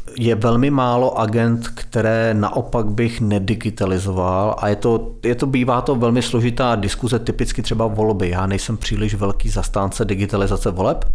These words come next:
Myslím si, že je dobré, řekněme, v horizontu dvaceti let ještě chodit k volbám fyzicky, nemít je, eh, online. A těch důvodů je celá řada. Ale jinak,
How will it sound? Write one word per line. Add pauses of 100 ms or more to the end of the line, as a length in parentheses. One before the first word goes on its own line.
(100)
Myslím
si,
že
je
dobré, (520)
řekněme,
v
horizontu
dvaceti
let
ještě (300)
chodit
k
volbám
fyzicky, (100)
nemít
je,
eh,
online. (1500)
A
těch
důvodů
je
celá
řada. (640)
Ale
jinak,